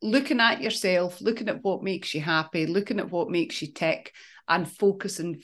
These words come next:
very much on that, and then build that lifestyle and build that business round that to suit you. So if you don't want to work weekends, then don't work weekends. Find a way around that and, and make sure that the lifestyle that you want is supported by your business.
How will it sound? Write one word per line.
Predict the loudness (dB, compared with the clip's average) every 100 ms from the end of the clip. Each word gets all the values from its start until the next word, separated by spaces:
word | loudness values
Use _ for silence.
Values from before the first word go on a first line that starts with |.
| 4
very | 6 6
much | 6 2 0 -6
on | -4 0
that, | 2 2 2 -2 -6 -20 -20 _ _
and | -2 -2 2
then | 2 2 -2
build | 0 4 4 4
that | 4 4 4
lifestyle | 0 -2 -4 -6 0 0 2 -2 -2
and | -4 -4 0
build | 0 0 0
that | -2 0
business | -6 -4 -4 -4 -6 -12
round | -2 0 0 -2 -4
that | 0 0 0 _
to | -8
suit | -2 -2 -2
you. | -4 -4 -10 -20 -20 _
So | 4 4 4
if | 0 4
you | 6
don't | 6 4 2 -4
want | -2 -2 -2
to |
work | 0 0 -2
weekends, | -2 0 0 0
then | 2 2 2
don't | 2 2 2
work | 0 0
weekends. | -6 -2 0 0 0 -6
Find | 2 2 2
a | 2
way | 2
around | 4 2 2 0
that | 0 0 -2
and, | -4 -4 -8
and | -6 -4
make | -2 -4
sure | -6 -6 -4 -6
that | -2 -2 -2 -6
the | -6
lifestyle | -2 -4 -6 -4 -2 -2
that | -4
you | -6 -6 -4
want | -2 -2 -4 -10 -6
is | -6 -4
supported | -8 -4 -2 -2 -4 -6 -2
by | 0 2
your | 2 0 -2
business. | -2 -4 -4 -6 -8